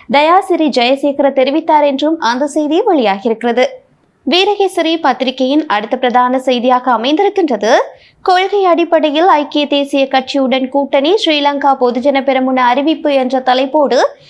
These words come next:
இந்த செய்தி வெளியாகியிருக்கிறது. உள்ளூராட்சி மன்ற தேர்தலை இலக்காக கொண்டு பரந்துபட்ட அரசியல் கூட்டணியை அமைக்க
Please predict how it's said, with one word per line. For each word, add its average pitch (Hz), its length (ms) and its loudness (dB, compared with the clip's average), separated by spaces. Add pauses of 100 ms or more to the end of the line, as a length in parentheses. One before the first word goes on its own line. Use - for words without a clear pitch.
(120)
இந்த 381 300 2
செய்தி 277 400 -2
வெளியாகியிருக்கிறது. 220 840 -2 (680)
உள்ளூராட்சி 427 580 4
மன்ற 330 280 2
தேர்தலை 285 640 0
இலக்காக 277 560 -2
கொண்டு 285 460 0
பரந்துபட்ட 302 540 2
அரசியல் 277 600 2
கூட்டணியை 269 500 -2
அமைக்க 262 680 0